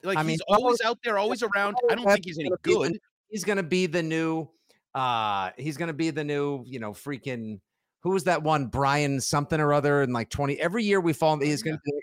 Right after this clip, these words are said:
Speaker 2: Trey Nixon. You know who I'm talking about. Made the
Speaker 1: Yeah.
Speaker 2: ro-, he was ja-, absolutely jacked. Made
Speaker 1: Yeah,
Speaker 2: the
Speaker 1: Raleigh, whoa, whoa, whoa, whoa. Raleigh Webb's got no shot to make the roster. I wanna
Speaker 2: Okay.
Speaker 1: just make that clear. He's,
Speaker 2: Okay.
Speaker 1: he's out there a lot. I see him a lot. He's doing things a lot. The guy's not good.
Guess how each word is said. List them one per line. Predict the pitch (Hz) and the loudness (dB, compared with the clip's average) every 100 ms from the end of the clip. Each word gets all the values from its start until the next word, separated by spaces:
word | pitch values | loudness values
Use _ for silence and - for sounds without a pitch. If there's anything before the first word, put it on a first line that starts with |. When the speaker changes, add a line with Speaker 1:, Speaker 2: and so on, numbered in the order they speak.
| - | -4
Speaker 2:
Trey | 160 160 | 0 0
Nixon. | 143 139 - 147 | 0 -4 -4 -4
You | 190 | 0
know | 190 | 2
who | |
I'm | 165 | 2
talking | 123 120 113 | 2 0 0
about. | 107 107 | -2 -2
Made | 135 151 | 0 0
the | 139 | 2
Speaker 1:
Yeah. | 135 127 | 2 0
Speaker 2:
ro-, | 127 | -2
he | 127 | -6
was | 113 | -14
ja-, | - - 120 120 | -6 -2 0 0
absolutely | 120 131 156 123 | -2 -4 -4 -6
jacked. | - 110 117 - _ _ - | -4 -2 -2 -6 _ _ -2
Made | 156 | 0
Speaker 1:
Yeah, | |
Speaker 2:
the | 147 | 0
Speaker 1:
Raleigh, | 175 220 175 | 2 2 0
whoa, | 185 | 0
whoa, | 202 185 | 2 2
whoa, | 156 131 101 | 0 0 -4
whoa. | - _ | -8 _
Raleigh | 113 143 160 | -8 -4 -2
Webb's | 139 127 | -4 -6
got | 104 104 | -8 -10
no | 101 | -10
shot | 110 92 | -10 -12
to | 87 | -14
make | 80 | -18
the | 78 | -14
roster. | 76 - - - | -16 -16 -20 -10
I | 113 | -8
wanna | 107 98 | -6 -8
Speaker 2:
Okay. | 82 | -10
Speaker 1:
just | 95 - | -12 -10
make | 92 | -12
that | 101 90 | -10 -10
clear. | - 67 - _ | -12 -18 -20 _
He's, | - 147 - | -10 -10 -10
Speaker 2:
Okay. | 87 | -12
Speaker 1:
he's | 113 147 | -8 -2
out | 156 233 | 0 0
there | 233 214 | 0 0
a | 123 | 0
lot. | 101 101 - | -2 -4 -4
I | 135 | -6
see | - 240 262 | -4 -2 -2
him | 220 | -2
a | 139 | -4
lot. | 107 101 | -2 -4
He's | - 135 95 | -6 -12 -10
doing | 240 320 247 | -6 -6 -6
things | 139 123 104 | -8 -10 -8
a | |
lot. | 95 90 - _ _ _ - | -8 -8 -10 _ _ _ -6
The | |
guy's | 135 240 143 | -2 0 0
not | 156 | -2
good. | - 117 - | -2 -4 -4